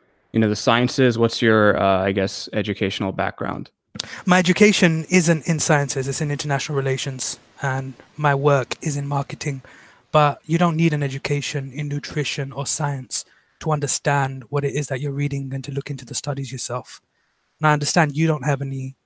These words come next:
Speaker 2: background in education either.
Speaker 1: Oh, no, I do. So international relations, that's great. And it's just good to establish,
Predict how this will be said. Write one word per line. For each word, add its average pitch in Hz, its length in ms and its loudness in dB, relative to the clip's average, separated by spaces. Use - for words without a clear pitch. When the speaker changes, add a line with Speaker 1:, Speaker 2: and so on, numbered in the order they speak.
Speaker 2:
background 143 400 0
in 139 80 -4
education 139 500 -4
either. 127 280 -6
Speaker 1:
Oh, 143 100 6
no, 127 160 8
I 117 80 6
do. 113 160 4
So 117 720 6
international 123 520 4
relations, 117 340 0
that's 131 220 2
great. 101 320 -6
And 127 120 0
it's 135 120 0
just 135 220 -2
good 123 160 0
to 113 240 0
establish, 104 800 -4